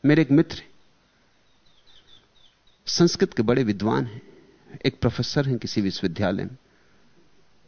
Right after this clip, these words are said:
पंडित हैं, ब्राह्मण हैं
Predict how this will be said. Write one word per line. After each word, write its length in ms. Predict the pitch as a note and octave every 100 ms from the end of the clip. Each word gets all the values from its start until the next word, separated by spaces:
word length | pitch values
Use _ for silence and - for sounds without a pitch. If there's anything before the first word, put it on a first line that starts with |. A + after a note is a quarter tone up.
| _ _ _ _ _ _ _ -
पंडित 300 | D3 G3 G#3
हैं, 160 | - - - _ _ _ _ _ _ _ _ _ _ _ _ _ _ _ _ _ _ -
ब्राह्मण 420 | F#2 G#2+ A#2 C#3+ C#3+
हैं 200 | A#2